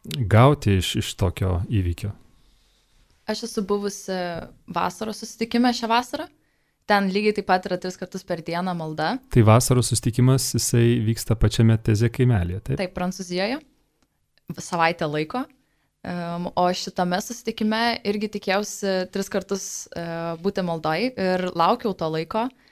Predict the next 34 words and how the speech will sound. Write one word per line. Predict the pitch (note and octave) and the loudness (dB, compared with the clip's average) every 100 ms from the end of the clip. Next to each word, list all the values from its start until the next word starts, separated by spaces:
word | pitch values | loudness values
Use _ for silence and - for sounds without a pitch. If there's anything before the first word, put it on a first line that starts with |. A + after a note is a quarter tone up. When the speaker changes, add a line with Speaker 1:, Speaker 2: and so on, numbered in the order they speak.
| _ _ | _ _
Speaker 2:
Tai | - F#3 F3+ F3 | 0 2 2 2
netgi, | F#3 F#3 F3+ F#3+ | 4 4 4 8
e, | F3+ F3 B2+ - - E3 E3+ | 8 8 4 0 0 0 4
lengva | F#3+ G#3 F#3+ F#3 | 4 6 6 4
tada | E3 E3 D#3+ D3+ - | 4 4 2 0 -2
pasakoti | - E3 F#3+ F3+ F3+ E3+ | 4 4 4 -2 -2 -2
apie | E3+ | -2
tai | E3+ F3 C#3 | -4 -2 -4
ir | F#3+ | -4
skelbti | - E3+ F3+ F3 | 0 0 0 -2
žinią, | F3+ F3 E3+ | -2 -2 -2
kad | F3+ | -4
tris | F3 F3 - | -6 -10 -6
kartus | D#3+ F3 - | -6 -6 -4
per | E3+ E3 | -4 -2
dieną | E3 E3 | -4 -4
bus | D#3+ F3 | -8 -8
malda, | F3 D#3+ E3 F#3 - _ _ - | -8 -4 -4 -4 -6 _ _ 0
nes | G3 G3 | 2 4
yra | G3 | 2
žmonių, | G3+ G3 G3 | 2 0 0
kuriem | A#3+ F#3+ F3+ F3+ _ | 0 0 0 -4 _
tai | F#3 F3+ | 2 4
kaip | F#3+ G#3 G3+ | 2 0 4
tik | G#3+ | 4
labai | A3 G3+ G#3 G#3+ | 4 2 2 2
patinka. | A3 A3 A3+ B3 C4 _ _ _ _ _ _ | 0 -2 -4 -4 -8 _ _ _ _ _ _
Em, | F3+ F3+ F3+ F#3 | 0 2 2 2
ir | F#3+ G3 F#3+ | 4 6 6
aš | F#3+ G#3 | 2 -2
iš | - | -6
tikrųjų | G3 G3 | -2 0
norėjau | F#3+ E3 F#3 A#3 | 2 4 4 2
išbūti | A3+ A#3+ A#3+ A3 | 0 -4 -2 -2